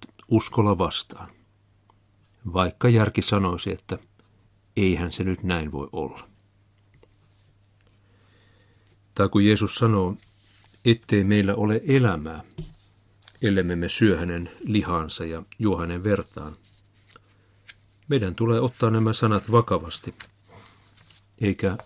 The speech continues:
loukkaantua niihin, niin kuin jotkut Jeesuksen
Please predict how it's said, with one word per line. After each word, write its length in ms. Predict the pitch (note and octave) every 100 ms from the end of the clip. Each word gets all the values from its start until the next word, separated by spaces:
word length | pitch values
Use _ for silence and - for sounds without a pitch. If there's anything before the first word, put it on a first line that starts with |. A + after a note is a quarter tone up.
| _
loukkaantua 800 | A#2 B2 G#2 - D#2+ D2+ D#2 D#2+
niihin, 480 | F2 F#2 D#2 - - _ _ _ _ _ _ _ _ _ _ _ _ _ _ - G#2
niin 180 | F2+
kuin 180 | D#2 F#2
jotkut 320 | F#2+ - - - -
Jeesuksen 520 | G#2 G2 - G#2